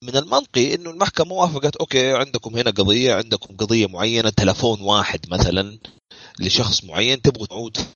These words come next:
فكوا الشفرة هنا." ووافقت المحكمة على هالأساس. لكن الإعلام الآن وال-، والقضية اللي قاعد تحصل واللي كبر المسألة إنه، و-،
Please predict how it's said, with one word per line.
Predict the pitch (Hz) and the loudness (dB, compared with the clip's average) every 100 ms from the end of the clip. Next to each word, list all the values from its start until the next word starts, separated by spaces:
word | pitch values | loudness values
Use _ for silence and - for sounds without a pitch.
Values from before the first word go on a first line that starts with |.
| _ _ _ _ | _ _ _ _
فكوا | 120 98 | -6 -4
الشفرة | - 95 - | -4 -2 -4
هنا." | 80 73 - - - - | -8 -10 -18 -18 -14 0
ووافقت | 277 214 120 110 | 2 2 0 -2
المحكمة | 101 110 127 123 | -4 -4 -6 -2
على | 127 | 0
هالأساس. | 135 127 - 76 - - | 0 -2 -4 -8 -10 -10
لكن | - 139 | 0 2
الإعلام | 131 120 180 214 170 160 | 2 2 2 2 0 -2
الآن | 135 160 143 131 | -4 0 2 2
وال-، | 127 120 113 | -2 -12 -12
والقضية | 110 107 - _ _ _ _ _ _ _ 120 160 151 | -12 -12 -14 _ _ _ _ _ _ _ 0 4 4
اللي | 117 | 4
قاعد | 120 110 | 2 0
تحصل | - - - 104 - - - _ | -2 -2 -2 -4 -6 -18 -20 _
واللي | 110 104 | 0 0
كبر | - 160 120 120 | 2 0 2 0
المسألة | 107 139 151 135 151 | 0 -2 2 2 2
إنه، | 156 - 147 156 | -2 -8 -10 -14
و-، | 165 160 104 - 58 71 76 107 107 | -12 -8 -10 -10 -18 -16 -10 -4 -2